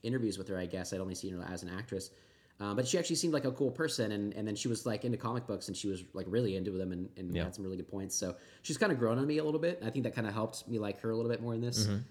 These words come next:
Speaker 1: I've always just kind of, like, any movie that she was in, I've kinda been like, "Well, I'll get past it." Like, she was in Lost, and it's like, she just wasn't my favorite character in Lost.
Speaker 2: Oh, yeah, I forgot she was
Speaker 1: And
Speaker 2: on
Speaker 1: stuff like
Speaker 2: Lost.
Speaker 1: that. I know, right?
Speaker 2: Yeah.
Speaker 1: Crazy.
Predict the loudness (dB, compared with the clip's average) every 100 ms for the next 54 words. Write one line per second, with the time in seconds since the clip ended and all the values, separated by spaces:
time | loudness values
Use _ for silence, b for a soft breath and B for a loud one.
0 | -2 2 4 4 2 0 2 2 0 0
1 | 2 4 2 2 0 0 0 0 0 -2
2 | -2 -2 -2 2 4 4 0 B B B
3 | B -2 0 0 -2 0 0 2 6 6
4 | 6 4 2 2 -2 -6 -10 -4 -4 -2
5 | -2 0 2 2 2 0 0 0 0 -2
6 | -4 -2 -2 0 2 0 0 -2 0 0
7 | 2 4 4 4 4 4 4 2 2 -2
8 | -4 0 2 4 4 4 4 2 2 2
9 | 2 2 0